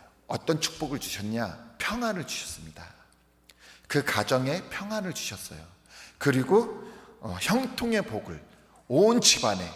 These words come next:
형통의 복을 주셨는데 물질의 축복을 주셨습니다. 소유의 복을 주셨고, 어, 물질의 축복, 그리고 자녀의 축복을 주셨습니다.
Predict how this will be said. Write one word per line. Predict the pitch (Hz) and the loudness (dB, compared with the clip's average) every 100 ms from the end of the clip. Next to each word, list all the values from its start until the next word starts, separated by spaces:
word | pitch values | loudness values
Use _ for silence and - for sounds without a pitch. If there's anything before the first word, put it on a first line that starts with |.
| - | -14
형통의 | - 165 - 208 180 | -12 -12 -8 -6 -4
복을 | 156 113 110 | -4 -6 -6
주셨는데 | - - 110 90 92 151 92 - - - - - _ | -6 -4 -2 -2 2 4 2 -4 -14 -18 -20 -20 _
물질의 | 92 123 135 - 160 147 | -4 -4 -4 -6 -4 -4
축복을 | - - - 180 165 | -6 -10 -8 -8 -6
주셨습니다. | - - - - 82 78 76 85 87 _ _ _ _ _ - - - - | -8 -8 -10 -12 -14 -14 -16 -18 -20 _ _ _ _ _ -20 -20 -20 -10
소유의 | - 202 208 202 190 185 | 0 2 4 6 6 4
복을 | 117 104 123 | 0 0 -2
주셨고, | - 95 101 - 120 180 - - - - | -4 -6 -8 -4 -4 -4 -10 -20 -20 -10
어, | - 95 101 95 | -4 -2 -2 -2
물질의 | 95 143 - 180 165 | -4 -4 0 0 0
축복, | - - 190 | -4 -6 -4
그리고 | - 165 185 180 143 92 - - - | 0 2 4 6 4 2 -6 -16 -8
자녀의 | - - 117 156 175 156 | -4 0 2 4 4 2
축복을 | - - 139 120 | -2 -6 -6 -6
주셨습니다. | - - - 82 78 73 | -8 -10 -10 -12 -12 -14